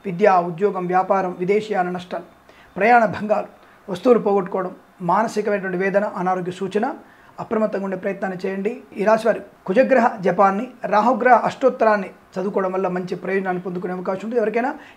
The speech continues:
ఎర్రని వస్త్రాన్ని, నలుపు వస్త్రాన్ని దానంగా ఇవ్వడం కూడా మీకు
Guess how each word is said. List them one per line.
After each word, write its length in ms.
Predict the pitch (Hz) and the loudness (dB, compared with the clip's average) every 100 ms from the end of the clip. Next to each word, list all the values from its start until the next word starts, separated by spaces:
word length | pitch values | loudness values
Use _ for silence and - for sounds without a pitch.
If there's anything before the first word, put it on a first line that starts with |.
| 180 | 0
ఎర్రని 240 | 208 254 233 | 2 4 4
వస్త్రాన్ని, 440 | 220 233 214 214 226 226 185 | 0 2 2 2 -2 -2 -2
నలుపు 240 | 226 220 196 | 0 0 0
వస్త్రాన్ని 440 | - 202 196 180 - - - 170 | 0 -4 -4 -6 -12 -20 -6 0
దానంగా 320 | 190 214 202 190 | 2 0 -4 -6
ఇవ్వడం 180 | 190 185 | -6 -2
కూడా 140 | 220 254 | 0 0
మీకు 160 | 208 | -2